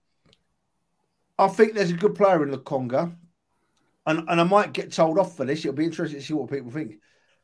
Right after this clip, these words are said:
But I was most concerned that it didn't seem that Lokonga was reading the game well. There's a, two or three times when he got caught on the wrong foot when it, when a ball was sent his way, and I thought,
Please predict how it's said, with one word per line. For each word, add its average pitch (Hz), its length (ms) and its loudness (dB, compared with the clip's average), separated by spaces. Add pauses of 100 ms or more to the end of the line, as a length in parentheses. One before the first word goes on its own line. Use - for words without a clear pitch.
(140)
But - 80 -4
I 220 260 6
was 180 200 -2
most 180 720 -2 (120)
concerned 170 720 2 (200)
that 156 120 -6
it 147 140 -14
didn't 196 280 -2
seem 170 400 -4
that 135 120 -6
Lokonga 165 540 -2
was 127 200 -6
reading 131 420 -2
the 113 80 -6
game 123 340 -2
well. 87 220 -16 (960)
There's 131 160 -4
a, - 80 -10
two - 240 2
or 202 60 4
three 180 260 0
times 180 340 0
when 143 120 -2
he 131 60 -4
got 151 240 -6
caught 170 320 2
on 147 60 -6
the 147 80 -4
wrong 156 240 0
foot 165 260 -4
when 139 140 -2
it, 139 120 -10
when 143 140 -6
a 139 40 -4
ball 160 200 2
was 147 180 -2
sent 147 220 -2
his 127 160 -8
way, 143 220 2
and 131 100 -4
I 123 60 -6
thought, 147 300 -6